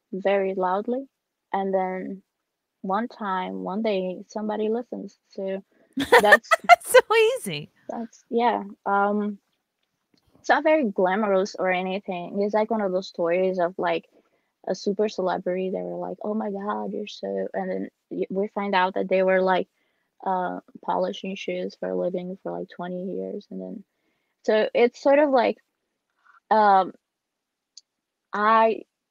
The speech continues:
Speaker 1: feel that, like, I don't necessarily like a whole lot of what I do in regards to politics, but I feel like I have a little bit of a gift when it comes to writing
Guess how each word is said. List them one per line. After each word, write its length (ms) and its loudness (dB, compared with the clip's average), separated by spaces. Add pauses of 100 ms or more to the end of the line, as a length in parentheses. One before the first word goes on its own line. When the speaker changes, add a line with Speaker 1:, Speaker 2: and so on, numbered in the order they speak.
(480)
Speaker 1:
feel 380 2 (520)
that, 600 4 (960)
like, 280 -2
I 120 6
don't 260 0
necessarily 560 0
like 580 0
a 120 -4
whole 180 2
lot 220 2
of 120 -4 (380)
what 220 2
I 140 4
do 340 -2
in 100 -8
regards 340 -4
to 60 -14
politics, 500 -4
but 120 -2
I 80 -2
feel 160 -2
like 200 -2
I 40 -18
have 180 -2
a 20 -2
little 220 0
bit 80 4
of 80 0
a 80 2
gift 400 0 (540)
when 140 0
it 60 2
comes 280 2
to 140 4
writing 580 2